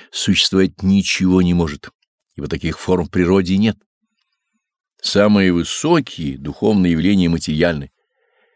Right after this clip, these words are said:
и аура человека, даже духов планетных, может быть зафиксирована сверхчувствительными аппаратами. А аура человека обычного —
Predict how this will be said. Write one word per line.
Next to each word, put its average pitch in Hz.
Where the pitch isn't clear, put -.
и 87
аура 151
человека, 87
даже 73
духов 90
планетных, 87
может 78
быть 78
зафиксирована 92
сверхчувствительными 85
аппаратами. 76
А 90
аура 92
человека 78
обычного — 69